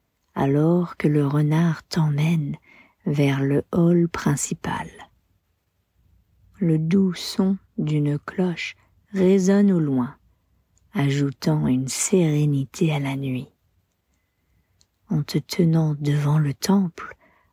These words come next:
prends une grande inspiration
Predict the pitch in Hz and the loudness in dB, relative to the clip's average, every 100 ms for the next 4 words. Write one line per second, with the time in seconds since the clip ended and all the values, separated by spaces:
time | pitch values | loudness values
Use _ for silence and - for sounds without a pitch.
0 | _ - - 185 175 160 151 160 185 170 | _ -12 -2 2 4 2 2 2 2 0
1 | 151 - _ _ - 165 156 147 135 - | -2 -8 _ _ -2 2 2 2 -2 -6
2 | - - - - 156 139 135 - - - | -8 -8 -8 -6 -4 -2 -4 -6 -10 -10
3 | 247 | -12